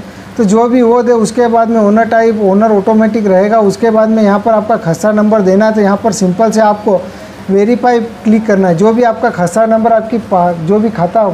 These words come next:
खसरा नकल है, उसमें जो भी खसरा नंबर है वो यहाँ पर आपको देना है। वो नंबर देने के बाद में आपको वेरीफाई पर क्लिक करना है। उसके बाद में दोस्तों यहाँ पर आपका जो भी खसरा नंबर, ये हम आपको डेमो जानकारी दिखा रहे हैं, इसलिए आपका जो भी खसरा नंबर है वो खसरा नंबर यहाँ पर देना है।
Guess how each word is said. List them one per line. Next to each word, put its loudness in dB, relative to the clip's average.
खसरा 0
नकल 0
है, 2
उसमें 0
जो 2
भी 0
खसरा 0
नंबर 2
है 2
वो 0
यहाँ 2
पर 0
आपको 0
देना 2
है। 0
वो 2
नंबर 2
देने 2
के 0
बाद 2
में 2
आपको -2
वेरीफाई 2
पर -2
क्लिक 0
करना 0
है। -2
उसके 0
बाद 0
में 0
दोस्तों 0
यहाँ 2
पर 0
आपका 0
जो 2
भी 0
खसरा 0
नंबर, 2
ये 2
हम 0
आपको -2
डेमो 2
जानकारी 2
दिखा 0
रहे 2
हैं, 2
इसलिए 0
आपका 0
जो 2
भी 0
खसरा 0
नंबर 2
है 2
वो 0
खसरा -2
नंबर 0
यहाँ 0
पर 0
देना 2
है। -2